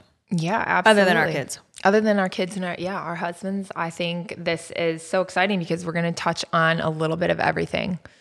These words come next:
Speaker 2: Mm-hmm.
Speaker 1: Really all-encompassing for aesthetics and skincare, and hopefully have some really great people on, um, in our future. But, um, a little bit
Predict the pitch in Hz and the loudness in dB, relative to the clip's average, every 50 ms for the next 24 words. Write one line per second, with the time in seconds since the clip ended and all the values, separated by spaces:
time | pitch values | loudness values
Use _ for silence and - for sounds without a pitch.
0 | _ _ - 196 185 175 180 180 185 190 196 196 - 180 175 175 175 175 - 185 | _ _ -6 -4 -4 -2 2 4 6 6 6 6 6 4 4 4 2 0 0 -2
1 | 175 170 170 165 - - 175 170 170 165 170 - 175 170 165 - 185 170 170 - | -2 -2 -2 -4 -2 0 0 2 0 0 0 0 0 0 2 2 2 2 2 0
2 | - 170 170 170 - 220 196 185 - - 196 185 180 175 175 175 175 170 160 170 | -2 -4 -6 -4 -4 -4 -4 -4 -2 0 0 2 4 4 2 2 0 0 -2 -2
3 | - - - 175 170 170 165 165 - - 175 170 165 165 165 165 - 170 170 - | -4 -4 -4 -2 0 0 0 0 -2 -4 -2 -2 -2 -2 -2 -2 0 -2 -2 -2
4 | - - - - 185 175 165 165 160 160 160 165 175 - - - 160 160 170 170 | -4 -6 -6 -4 -2 -2 -2 0 -2 -2 -2 -4 -6 -8 -6 -4 -4 -2 -2 -2
5 | - 165 165 165 175 170 - 185 196 - - 165 180 165 170 165 165 170 - - | -2 -2 -2 -2 -2 -2 -2 -4 -2 -2 -2 -2 0 2 2 2 2 2 0 -6
6 | - - - - - - - - - - - - 170 170 170 165 165 165 165 165 | -14 -16 -16 -16 -18 -20 -20 -20 -20 -4 2 4 6 6 6 6 4 2 0 -2
7 | 165 - - - - 170 170 170 170 175 180 180 180 175 175 190 | -4 -6 -6 -4 -2 2 2 4 4 4 4 4 4 4 4 4